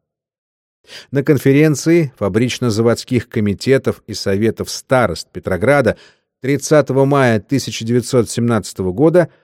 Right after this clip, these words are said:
впервые прозвучали слова: «Путь к спасению от катастрофы всей хозяйственной жизни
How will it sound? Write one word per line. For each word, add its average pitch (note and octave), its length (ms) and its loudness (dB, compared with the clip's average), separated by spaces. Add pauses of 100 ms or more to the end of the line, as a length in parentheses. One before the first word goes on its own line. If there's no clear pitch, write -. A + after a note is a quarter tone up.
(180)
впервые E3 600 4
прозвучали C#3+ 720 2
слова: C3 600 2 (680)
«Путь F3 500 0 (160)
к - 80 -20
спасению C3+ 960 2
от A2+ 160 -8
катастрофы A#2 880 0 (220)
всей D#3+ 320 2
хозяйственной C3 880 2
жизни D#3+ 600 2